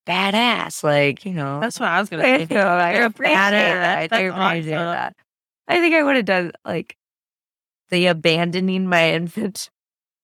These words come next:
Speaker 1: <laughs> jumping over them seems a little, like, prehistoric, <laughs> like,
Speaker 2: <laughs>
Speaker 1: crazy. Like,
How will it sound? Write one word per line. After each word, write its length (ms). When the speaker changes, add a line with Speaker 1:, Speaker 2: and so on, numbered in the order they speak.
Speaker 1:
<laughs> 260
jumping 480
over 240
them 380
seems 360
a 80
little, 380
like, 340
prehistoric, 1000
<laughs> 320
like, 320
Speaker 2:
<laughs> 300
Speaker 1:
crazy. 800
Like, 260